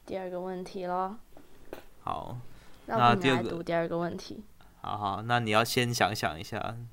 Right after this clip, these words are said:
Speaker 2: 你你有十
Speaker 1: 哦，我不知道。
Speaker 2: 秒。<laughs> 你，我念慢一点，你可以想久一点。好。好，第二个问题，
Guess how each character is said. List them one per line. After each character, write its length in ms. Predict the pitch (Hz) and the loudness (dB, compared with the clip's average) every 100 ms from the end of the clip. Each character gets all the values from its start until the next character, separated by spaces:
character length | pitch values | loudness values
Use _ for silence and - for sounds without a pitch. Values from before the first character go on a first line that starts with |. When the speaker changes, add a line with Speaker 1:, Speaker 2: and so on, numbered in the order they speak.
| - | -14
Speaker 2:
你 240 | 117 - - - - - 311 | -14 -14 -16 -20 -20 -4 2
你 60 | 311 | 4
有 140 | - | 4
十 200 | 381 110 | 4 2
Speaker 1:
哦， 420 | 107 - 403 381 | 4 8 8 12
我 40 | 427 | 12
不 380 | - - - | 12 4 2
知 40 | - | 6
道。 60 | |
Speaker 2:
秒。 80 | 233 - 523 453 - 403 | 8 10 12 12 12 4
<laughs> 0 | - - - - - | 2 -10 -18 -20 -14
你， 260 | 101 95 - - - - | -14 -14 -18 -20 -18 -4
我 140 | 113 113 | 0 6
念 160 | 143 | 10
慢 180 | 143 147 | 12 12
一 60 | 139 | 12
点， 240 | 120 73 | 2 -4
你 80 | 98 | -4
可 120 | - | 2
以 180 | 113 107 | 2 2
想 280 | - - 107 | 0 2 2
久 240 | - 76 | 0 -4
一 40 | 98 | -6
点。 200 | 104 - - - - | -10 -14 -16 -20 -10
好。 240 | - 110 113 - - - - - - - - - - | -8 -8 -12 -18 -20 -20 -20 -20 -16 -12 -10 -8 -8
好， 280 | - 107 123 123 | -4 -4 -4 -6
第 120 | - 165 | 2 4
二 60 | |
个 120 | 160 | 6
问 180 | 139 165 | 4 2
题， 360 | 135 - 71 | -2 -8 -10